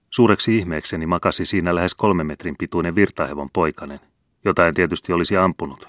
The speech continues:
jos olisin sen siksi tiennyt. Eläin oli kuollut, sillä luoti oli lävistänyt sen ohimon. Sillä oli vastapuhjenneet maitohampaat, jotka nähtyään kiväärin kantaja meitä ankarasti varoitti ja vaati, että perheen oli siirryttävä pois paikalta,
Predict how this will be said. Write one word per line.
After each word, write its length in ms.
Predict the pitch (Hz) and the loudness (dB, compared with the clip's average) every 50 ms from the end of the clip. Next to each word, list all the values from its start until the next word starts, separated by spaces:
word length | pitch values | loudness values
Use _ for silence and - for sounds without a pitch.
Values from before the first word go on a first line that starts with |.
| - _ | -12 _
jos 180 | 80 78 - - | -6 -4 -4 -2
olisin 320 | 78 76 69 78 78 65 | -4 -4 -4 -6 -8 -6
sen 160 | 78 85 71 | -6 -4 -4
siksi 340 | - - - - - - - - | -4 -4 -4 -6 -8 -10 -8 -4
tiennyt. 440 | - 80 73 69 67 67 _ - _ _ _ _ _ _ _ _ _ - - - - - _ _ _ - | -4 -4 -4 -4 -8 -14 _ -20 _ _ _ _ _ _ _ _ _ -20 -20 -20 -20 -20 _ _ _ 0
Eläin 240 | 95 90 87 82 80 | 4 4 4 4 4
oli 160 | 85 87 85 | 2 0 0
kuollut, 600 | - - 95 90 82 76 73 71 - - - - _ _ - | 2 4 4 4 4 2 0 -4 -10 -16 -20 -20 _ _ -8
sillä 260 | - 90 85 80 80 | -4 -2 -2 0 2
luoti 300 | 87 90 85 - - 82 | 2 2 2 0 -2 -4
oli 180 | 76 76 76 | -2 -2 0
lävistänyt 500 | 80 82 80 80 76 - - 80 76 73 | -2 0 -2 -2 -4 -4 -8 -8 -8 -6
sen 140 | - 85 82 | -6 -4 -2
ohimon. 440 | 82 80 73 80 73 71 73 71 - _ _ _ _ _ _ _ _ _ _ _ _ _ _ _ _ _ _ | 0 0 0 -2 -6 -8 -10 -16 -18 _ _ _ _ _ _ _ _ _ _ _ _ _ _ _ _ _ _
Sillä 240 | - - 87 82 87 | -10 -4 2 4 6
oli 140 | 92 92 92 | 6 8 8
vastapuhjenneet 720 | 104 101 - - 92 - - 85 78 87 85 87 85 - | 6 6 4 0 -4 -4 -2 -4 -4 -2 -2 -4 -2 0
maitohampaat, 800 | 98 95 92 - - 73 69 73 69 67 _ - 82 80 - - - - - - | 0 0 0 0 -2 -6 -6 -6 -8 -10 _ -14 -14 -14 -16 -20 -20 -18 -8 -8
jotka 240 | - - - 87 | -8 -4 -4 -2
nähtyään 440 | 85 85 76 - - - 87 76 73 | -2 -2 -4 -4 -6 -6 -4 -4 -4
kiväärin 380 | - 95 80 82 78 78 78 73 | -4 -2 0 0 0 -2 -2 -4
kantaja 340 | - 78 76 - 85 78 78 | -4 -4 -4 -2 -4 -2 -2
meitä 280 | 80 80 - 92 90 | -2 -4 0 2 2
ankarasti 480 | 95 90 - 90 80 80 - - - 78 | 2 2 0 -2 -4 -4 -8 -8 -4 0
varoitti 580 | 87 85 80 78 71 69 - _ - - - _ _ - - - - - _ _ - | 0 2 2 0 -2 -4 -10 _ -20 -20 -20 _ _ -20 -20 -20 -20 -20 _ _ -4
ja 80 | 95 82 | 4 8
vaati, 400 | 90 87 85 - - 85 - - _ - - | 8 8 8 6 0 -10 -14 -14 _ -12 -12
että 240 | - - - 104 - | -12 -6 -6 -4 0
perheen 380 | - 90 82 78 87 82 78 | 0 0 0 0 -2 -2 -2
oli 140 | 80 82 78 | -2 -2 -2
siirryttävä 540 | - 95 85 78 78 - _ 82 80 80 - | 0 0 0 0 -2 -6 _ -4 -4 -4 0
pois 220 | - 90 82 76 | 0 -2 -2 -2
paikalta, 540 | - - 98 87 80 - - 69 - - | 0 2 2 2 2 -2 -8 -12 -12 -16